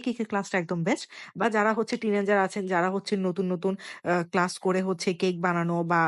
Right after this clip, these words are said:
আর্নিং করতে চাচ্ছেন, আমি বলবো তাদের জন্য এই কেকের ক্লাসটা একদম বেস্ট। কারণ আমাদের কেকের ক্লাসের মধ্যে আপনারা যে শুধু রেসিপি পাচ্ছেন তা না, রেসিপির পাশাপাশি কিভাবে হচ্ছে একটা বিজনেস স্টার্ট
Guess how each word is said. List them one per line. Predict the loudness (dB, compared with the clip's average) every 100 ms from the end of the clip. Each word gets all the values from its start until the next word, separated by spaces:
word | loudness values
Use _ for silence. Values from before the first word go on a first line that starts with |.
| 2
আর্নিং | 0 2 0 -2
করতে | -4 -4
চাচ্ছেন, | -6 -4 -2
আমি | 0 0
বলবো | 0 0
তাদের | -2 -2
জন্য | -2 -2
এই | -2
কেকের | -4 -4
ক্লাসটা | -4 -4 -4
একদম | -4 -2 -2
বেস্ট। | -4 -4 -4
কারণ | -2
আমাদের | -2 -4 -4
কেকের | -4 -4 -2
ক্লাসের | -4 -2 -4
মধ্যে | -4 -4 -8 -16 -8 -4
আপনারা | 0 -2
যে | -2 -4
শুধু | -2 0
রেসিপি | 0 -2 -2 0
পাচ্ছেন | -2 -2 -2
তা | -2
না, | 2 0
রেসিপির | 0 -2 -2
পাশাপাশি | -2 -4 -4 -2
কিভাবে | 0 0 -2
হচ্ছে | -2
একটা | -4 -2
বিজনেস | -2 -4 0
স্টার্ট | 0